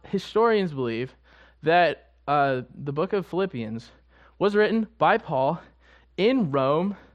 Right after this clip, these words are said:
when he was under house arrest. Very interesting, because some of you may feel like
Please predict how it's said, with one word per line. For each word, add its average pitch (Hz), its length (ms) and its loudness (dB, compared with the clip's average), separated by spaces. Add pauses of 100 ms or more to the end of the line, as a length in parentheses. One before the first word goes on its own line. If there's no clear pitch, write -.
(400)
when 220 500 2
he 196 460 -2
was 160 520 0
under 147 420 -4 (200)
house 240 380 2
arrest. - 480 -8 (680)
Very 240 460 4
interesting, 180 880 -2 (580)
because 226 360 2
some 240 220 4
of 226 120 4
you 214 440 4 (680)
may 147 220 0
feel 202 280 2
like 131 260 0